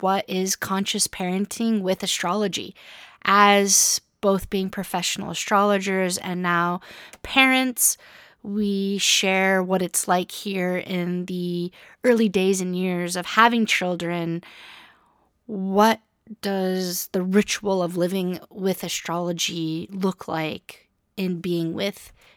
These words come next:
these souls and together as a family? I think that this episode is for not only all the parents out there, but also for all of us children. Wouldn't it be amazing if we all grew up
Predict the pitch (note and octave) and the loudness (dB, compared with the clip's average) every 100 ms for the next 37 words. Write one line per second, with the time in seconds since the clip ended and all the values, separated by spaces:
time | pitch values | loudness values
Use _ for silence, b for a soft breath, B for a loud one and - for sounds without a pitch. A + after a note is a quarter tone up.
0 | b - F3+ - - F3 F3 D#3+ F#3+ - | b -4 0 2 2 -2 -4 -4 -6 -6
1 | - E3+ E3 E3 E3+ G3 G3 F3 E3+ E3 | -6 -6 -6 -8 -10 -8 -4 -4 -2 -4
2 | B B B B F#3+ F3+ E3+ - D#3+ D#3 | B B B B 2 2 0 -4 -4 -4
3 | F#3 - G3 b b b b - G#3+ - | -8 -10 -12 b b b b 0 0 2
4 | A3 G#3 - F3+ F#3 F3 G3 G3 G3 F#3+ | -2 0 2 6 6 4 0 0 -2 -2
5 | F#3+ - G3 F#3 F3+ F3+ F3+ F#3+ F3+ E3+ | -4 -2 0 2 2 0 -2 -2 0 0
6 | E3+ F3 - - F#3 E3 E3 D#3+ B B | 0 -2 -6 -4 -2 0 -2 -6 B B
7 | B A#3 A3+ G#3 G3+ F#3 - E3 E3 - | B 0 2 2 0 -2 -6 -8 -8 -2
8 | G#3 G3+ F#3+ F#3 - G3+ F#3 - G3+ F#3+ | 2 2 2 -2 -2 -2 -2 -2 0 2
9 | F#3+ B B B - G3+ G3 - G#3+ G3+ | 0 B B B -2 0 0 -2 -2 -4
10 | - G#3 F3+ F#3+ F3+ F3+ - - F#3+ E3 | -6 -4 0 0 -2 -4 -4 -4 -4 -4
11 | D#3+ E3+ F3+ - - F#3+ G3 G3 G3 F#3+ | -6 -8 -12 -18 -10 -6 -4 -4 -4 -2
12 | F3+ F3+ F3+ F3+ F#3 F#3 F3+ - G3+ F3+ | -2 -4 -4 -6 -6 -8 -10 -6 -4 -4
13 | G#3 G#3 C#4 C4 - | -6 -4 -2 -4 -6